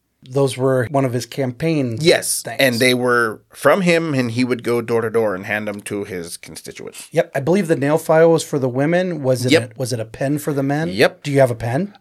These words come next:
Speaker 2: I don't have a pen.
Speaker 1: Okay.
Speaker 2: But we are on the hunt for a pen.
Speaker 1: I'm sure you are.
Speaker 2: We are. Um,
Speaker 1: Sure you are.
Speaker 2: you know, it was just a cool piece to obtain because, yeah, he, I mean, he's one of these people that's gonna live on in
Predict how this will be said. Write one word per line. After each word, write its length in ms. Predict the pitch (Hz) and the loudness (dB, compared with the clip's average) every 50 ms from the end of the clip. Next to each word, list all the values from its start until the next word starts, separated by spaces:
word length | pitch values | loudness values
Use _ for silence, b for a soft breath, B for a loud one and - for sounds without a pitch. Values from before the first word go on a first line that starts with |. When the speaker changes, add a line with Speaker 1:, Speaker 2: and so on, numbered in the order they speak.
| _ - | _ -2
Speaker 2:
I 60 | 165 | 2
don't 240 | 156 123 202 240 254 | 4 6 6 8 6
have 120 | 262 226 | 6 2
a 60 | 202 185 | 0 0
pen. 360 | - 208 208 143 110 98 87 - | 0 0 2 2 0 -4 -4 -4
Speaker 1:
Okay. 340 | 147 156 - 143 107 101 101 117 | -4 -2 0 -2 -2 0 2 4
Speaker 2:
But 460 | 190 208 147 107 - - - - - - _ _ _ - | 4 4 4 0 -4 -10 -14 -14 -16 -20 _ _ _ -18
we 300 | 143 151 156 175 185 190 | -14 -10 -6 -4 -2 0
are 160 | 185 165 139 | 2 2 4
on 100 | 131 117 | 2 2
the 80 | 110 107 | 0 -2
hunt 220 | - 92 - - | -6 -8 -10 -8
for 120 | - - 67 | -6 -6 -6
a 60 | - | -6
pen. 260 | - - 107 - - _ _ _ b b b b b b b - | -6 -8 -10 -12 -16 _ _ _ b b b b b b b -6
Speaker 1:
I'm 100 | 147 147 | -6 -4
sure 200 | 123 - - 135 | -4 -4 -4 -4
you 180 | 131 120 113 113 | -4 -4 -2 0
are. 220 | 117 139 160 - 185 | 4 6 6 6 6
Speaker 2:
We 140 | 180 156 | 4 4
are. 240 | 113 - - - - _ | 2 0 -4 -8 -2 _
Um, 520 | 151 156 160 151 147 143 139 131 117 117 _ _ _ - | 4 6 6 6 6 4 0 -2 -6 -8 _ _ _ -14
Speaker 1:
Sure 280 | - - - - 175 208 | -12 -8 -4 -2 0 0
you 180 | 165 123 107 | 0 -2 -4
are. 180 | 101 107 107 107 - b b b b b b b b b b - | -4 -6 -8 -10 -14 b b b b b b b b b b 0
Speaker 2:
you 80 | 180 | 4
know, 100 | 196 220 | 6 8
it 80 | 202 202 | 8 8
was 120 | 190 196 185 | 6 4 2
just 120 | 202 185 | 0 0
a 60 | 190 | 0
cool 240 | 175 - - 175 175 | 0 2 0 0 0
piece 320 | 170 - - 180 170 - - | 0 -2 -4 -2 0 0 0
to 220 | - - 139 131 | 0 2 4 4
obtain 680 | 120 113 - - - 143 156 175 147 113 101 101 107 - _ _ _ _ _ _ _ _ _ _ _ _ _ _ _ _ _ _ _ _ | 2 2 0 -2 -2 0 0 2 0 -2 -4 -8 -12 -16 _ _ _ _ _ _ _ _ _ _ _ _ _ _ _ _ _ _ _ _
because, 360 | - 143 135 - 165 143 117 113 | 0 0 4 4 4 4 4 4
yeah, 260 | 139 156 139 110 110 | 4 4 4 4 0
he, 140 | 113 117 120 | -4 -6 -6
I 20 | |
mean, 140 | 117 120 110 | -6 -6 -6
he's 160 | 104 127 113 | -4 -4 0
one 140 | 117 131 127 | 2 2 2
of 40 | 117 | 2
these 140 | 110 113 - | -2 -6 -4
people 240 | - 131 127 - 110 | -4 -4 -4 -2 -4
that's 140 | 110 107 | -4 -2
gonna 180 | - 123 110 107 | -2 -2 -2 -2
live 160 | 107 113 113 | -2 -2 -2
on 140 | 113 101 90 | -2 -4 -4
in 100 | 90 87 | -6 -6